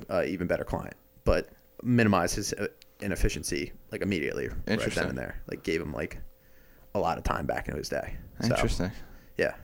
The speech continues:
Speaker 2: I think it's a good thought. Like, how do you systematize all the things you do in your daily life to become more efficient? I mean, it's very high scap-, well, high level, but I, I think it's a great idea. I mean, that's essentially all the E-Myth comes back to. It's like,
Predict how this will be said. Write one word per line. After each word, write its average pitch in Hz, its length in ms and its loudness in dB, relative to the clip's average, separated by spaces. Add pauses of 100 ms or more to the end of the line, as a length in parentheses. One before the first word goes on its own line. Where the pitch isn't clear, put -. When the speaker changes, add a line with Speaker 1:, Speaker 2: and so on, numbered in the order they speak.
(560)
Speaker 2:
I 139 80 10
think 294 200 4
it's - 120 2
a - 40 -6
good 214 180 4
thought. - 340 12
Like, 98 200 8
how 95 140 12
do 107 60 10
you 113 80 10
systematize 110 640 12
all 95 100 12
the 104 140 10
things 101 260 8
you 104 80 6
do 95 220 10
in 104 100 8
your 95 100 6
daily 92 360 10
life 98 360 12
to 87 280 6 (360)
become 87 300 6
more 92 160 8
efficient? 85 340 6
I 82 60 8
mean, 85 240 6 (460)
it's - 160 2
very 135 180 12
high 101 140 12
scap-, 95 420 6 (160)
well, 80 220 2 (280)
high 87 380 12
level, 82 500 6 (120)
but 98 240 6
I, 82 300 6
I 95 40 8
think 98 180 6
it's 90 140 4
a 92 60 4
great 90 200 8
idea. 80 220 6
I 110 80 10
mean, 113 140 6
that's 117 240 6
essentially 113 480 4
all 98 180 10
the 107 140 6
E-Myth 107 260 2
comes 101 180 2
back - 260 4
to. 73 120 0
It's 78 140 0
like, 85 180 0